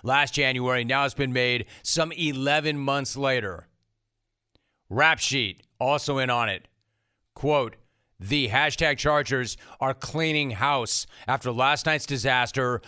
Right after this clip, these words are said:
firing coach Brandon Staley and longtime G M Tom Telesco, sources say." <laughs> This is so funny. I mean, that's not funny. Somebody losing their job's not funny, but what's funny is I was in mid-sentence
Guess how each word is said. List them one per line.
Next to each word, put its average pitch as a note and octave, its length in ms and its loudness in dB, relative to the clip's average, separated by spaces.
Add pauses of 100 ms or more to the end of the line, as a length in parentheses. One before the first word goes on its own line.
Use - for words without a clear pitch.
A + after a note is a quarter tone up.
(140)
firing D3+ 320 2
coach C#3+ 300 -2
Brandon C#3+ 340 2
Staley B2+ 600 0 (160)
and A#2+ 120 -4
longtime C#3 460 0
G C3+ 180 0
M C3 140 0
Tom C3+ 240 0
Telesco, C#3 720 0 (220)
sources C#3 560 -2
say." A#2 400 -2 (1000)
<laughs> - 220 -16 (240)
This G#3+ 400 -6
is A3+ 140 -6
so F3 240 -2
funny. A#2+ 440 -4
I D3 100 -6
mean, D#3+ 260 -8 (100)
that's C#3 320 0
not A2 160 -4
funny. G2 420 -8 (500)
Somebody G3+ 320 -2
losing E3 260 -4
their D3 100 -2
job's C#3+ 360 0
not B2+ 160 -2
funny, A#2 360 -2 (380)
but F#3 180 0
what's F3+ 180 -2
funny F#3+ 500 0
is C3+ 340 -2 (300)
I D#3 120 4
was E3+ 220 -2 (120)
in E3 280 -2
mid-sentence E3 1160 -4